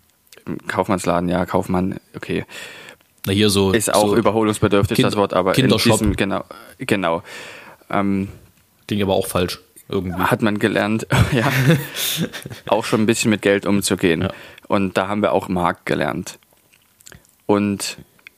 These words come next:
Speaker 1: dann sollten wir Euro sagen. Haben uns die Erzieherinnen und Erzieher gesagt, "Ab jetzt sagt ihr bitte Euro." Und f-, wussten überhaupt nicht warum, weil Geld für uns noch nicht wirklich was Greifbares war in dem Alter so.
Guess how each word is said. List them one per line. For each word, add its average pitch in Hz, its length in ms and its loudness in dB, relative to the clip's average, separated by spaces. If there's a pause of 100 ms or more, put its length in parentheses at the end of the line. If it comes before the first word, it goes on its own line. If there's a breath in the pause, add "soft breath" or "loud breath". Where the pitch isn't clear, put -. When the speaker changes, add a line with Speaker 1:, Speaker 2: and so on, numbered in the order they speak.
(120)
Speaker 1:
dann 123 280 -2
sollten 113 480 2
wir 107 140 4
Euro 110 260 2
sagen. 90 380 0
Haben 101 140 0
uns 110 180 -2
die 104 160 0
Erzieherinnen 113 520 0
und 101 80 0
Erzieher 107 420 0
gesagt, 104 420 -2
"Ab - 140 0
jetzt 104 220 2
sagt 101 220 -2
ihr 101 80 0
bitte 104 260 2
Euro." 101 440 0 (840 loud breath)
Und 101 540 0 (100)
f-, - 200 -12
wussten 117 540 -2
überhaupt 101 420 2
nicht 107 160 -2
warum, 107 300 0
weil 92 140 2
Geld 98 260 0
für 98 120 0
uns 98 220 0
noch 104 120 -2
nicht 101 200 -2
wirklich 101 560 -2
was - 180 -4
Greifbares 90 840 -2
war 87 420 0
in 110 120 -2
dem 104 160 -2
Alter 110 320 -2
so. 117 260 -2